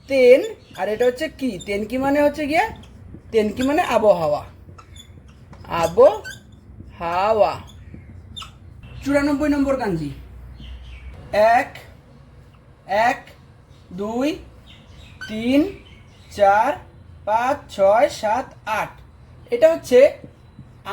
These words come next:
আমে। আমে মানে বৃষ্টি, আমে মানে বৃষ্টি। পঁচানব্বই নম্বর কাঞ্জি। এক, এক,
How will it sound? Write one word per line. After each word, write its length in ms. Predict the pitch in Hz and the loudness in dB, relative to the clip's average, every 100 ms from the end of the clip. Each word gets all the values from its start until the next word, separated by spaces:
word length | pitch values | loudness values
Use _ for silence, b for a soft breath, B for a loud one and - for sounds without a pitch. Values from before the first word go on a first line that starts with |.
| 208 | -4
আমে। 380 | 214 247 214 - - - - - - - - - - | -2 0 -2 -6 -16 -20 -20 -20 -20 -20 -20 -18 -4
আমে 240 | 254 302 | 2 4
মানে 220 | 339 370 440 - - 180 180 | 4 0 -4 -10 -20 -12 -2
বৃষ্টি, 720 | 269 247 - - 196 151 139 - - - - - - - - - - - | 0 0 -4 -12 -12 -12 -12 -18 -20 -20 -20 -20 -20 -20 -20 -20 -20 -14
আমে 240 | 160 175 185 | -10 -8 -4
মানে 280 | 220 330 392 214 | 0 0 0 -2
বৃষ্টি। 520 | 262 226 - 269 - _ | -2 -2 -8 -18 -20 _
পঁচানব্বই 520 | - 311 277 285 262 285 | -8 -4 -2 -2 -2 -2
নম্বর 280 | 277 262 | 0 -2
কাঞ্জি। 360 | 240 185 151 127 - _ - _ _ - - _ _ _ - - - 214 240 | -2 -4 -4 -8 -14 _ -20 _ _ -20 -20 _ _ _ -20 -16 0 4 4
এক, 260 | 269 - - - - - - _ _ - - - - - 190 220 | 2 -10 -20 -20 -20 -20 -20 _ _ -20 -20 -20 -20 -8 0 2
এক, 200 | 254 - | 2 -2